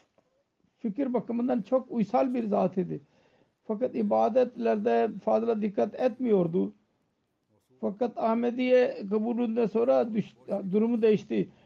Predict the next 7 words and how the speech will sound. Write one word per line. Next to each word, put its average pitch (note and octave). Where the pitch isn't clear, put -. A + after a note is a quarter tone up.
Namaz, A3
cemaat G#3
ile A#3
birlikte A3
namaz A3
kılıyordu. G3
Aciz G#3